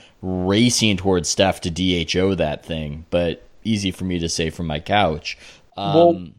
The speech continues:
Speaker 2: I
Speaker 1: yeah.
Speaker 2: think, you know, what maybe played into it a little bit too is, like, he's probably worried about the free throws in general at that point, 'cause if they do foul him, the guy had just missed two free throws.
Speaker 1: So
Speaker 2: That's
Speaker 1: he
Speaker 2: maybe
Speaker 1: wants, you're saying, so he wanted, it's so
Speaker 2: He's like, "I"
Speaker 1: counterintuitive, because usually it's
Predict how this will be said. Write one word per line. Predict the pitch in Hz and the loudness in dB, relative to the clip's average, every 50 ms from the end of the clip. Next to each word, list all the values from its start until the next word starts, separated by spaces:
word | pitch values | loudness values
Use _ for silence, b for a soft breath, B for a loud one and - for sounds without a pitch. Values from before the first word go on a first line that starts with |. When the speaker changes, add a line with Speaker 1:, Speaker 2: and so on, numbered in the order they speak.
| _ _ _ | _ _ _
Speaker 2:
I | - 156 | 0 2
Speaker 1:
yeah. | - - | 4 2
Speaker 2:
think, | 262 254 - - - | 2 2 0 0 2
you | 202 | 6
know, | 208 196 | 6 8
what | 156 147 139 | 8 6 6
maybe | 139 139 147 160 208 247 247 | 6 4 4 4 4 4 2
played | 240 - 147 127 127 | 2 2 4 4 4
into | 135 143 143 131 | 2 2 2 2
it | 123 | 2
a | 117 | 2
little | 117 123 135 143 127 | 2 2 2 2 0
bit | 120 113 107 | 0 -2 -4
too | - - - 139 143 151 139 | -4 -2 0 2 4 4 2
is, | 120 113 | 2 2
like, | 117 107 - - | 0 0 -2 -2
he's | - - 165 190 190 | -2 0 0 0 0
probably | - - 185 147 120 117 | 2 4 6 6 6 6
worried | 113 117 120 123 120 113 | 4 2 2 2 2 0
about | 110 110 107 - | 0 -2 -2 -2
the | - | -4
free | 113 - - - 135 127 | -10 -8 -4 -2 -2 0
throws | 127 143 135 123 120 113 | 2 4 4 4 4 4
in | 110 107 101 98 101 | -2 -8 -12 -14 -12
general | 104 104 104 117 143 160 165 165 160 | -10 -8 -6 -2 0 2 4 4 4
at | 160 156 160 | 4 4 4
that | 165 147 131 - | 2 2 2 0
point, | - 165 156 160 147 | -2 -2 -2 -2 -2
'cause | - 123 | -2 -2
if | 123 123 | -2 0
they | - 127 110 | 0 0 0
do | 104 110 131 151 175 | 2 2 2 2 4
foul | - - 110 107 107 | 4 4 4 4 4
him, | 107 | 2
the | 117 120 | 2 4
guy | 170 196 | 4 4
had | 208 160 127 | 4 2 -2
just | 123 117 - | -2 -4 -2
missed | 117 120 151 147 - - | 2 2 2 2 0 -4
two | 110 95 | -12 -12
free | 95 - 110 113 117 | -10 -8 -6 -6 -6
throws. | 110 - - - - - | -6 -8 -12 -12 -10 -2
Speaker 1:
So | - 131 | 0 0
Speaker 2:
That's | 135 127 | 2 2
Speaker 1:
he | 143 | 2
Speaker 2:
maybe | 139 123 - | 2 4 2
Speaker 1:
wants, | 151 143 143 131 | 2 0 -2 -6
you're | 147 139 113 | -8 -8 -8
saying, | - 156 143 131 | -6 -8 -8 -6
so | - 143 | -6 -6
he | 135 127 | -4 -4
wanted, | 120 123 127 123 120 117 110 | -4 -4 -4 -2 -2 -4 -4
it's | 98 69 110 107 - - | -6 -8 -10 -10 -10 -8
so | - 131 127 | -2 0 4
Speaker 2:
He's | 147 135 | 6 6
like, | 139 120 | 6 6
"I" | 113 110 131 139 147 | 4 2 0 0 0
Speaker 1:
counterintuitive, | - 123 120 113 113 101 92 87 82 78 - | 0 -2 -2 -2 -2 -4 -4 -6 -8 -10 -14
because | - 101 92 107 104 95 92 95 | -16 -12 -10 -10 -8 -10 -10 -10
usually | 104 110 120 127 127 117 110 101 | -8 -8 -8 -6 -6 -8 -6 -6
it's | 95 92 - - | -8 -8 -10 -14